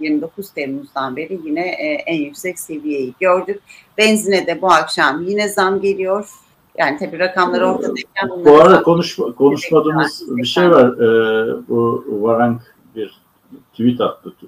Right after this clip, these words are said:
Speaker 2: Ee, işte Avrupa'da en ucuz doğalgazı, e, Türkiye'de, Ankara'da haneler kullanıyor falan filan diye.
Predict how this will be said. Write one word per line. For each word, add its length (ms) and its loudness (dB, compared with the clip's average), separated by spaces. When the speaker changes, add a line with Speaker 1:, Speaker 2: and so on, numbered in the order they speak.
Speaker 2:
Ee, 120 -18
işte 300 -10
Avrupa'da 400 0
en 140 -4
ucuz 580 -10
doğalgazı, 760 0
e, 40 -16
Türkiye'de, 720 -4
Ankara'da 680 -4
haneler 520 -4
kullanıyor 520 -6
falan 360 -8
filan 300 -4
diye. 260 -4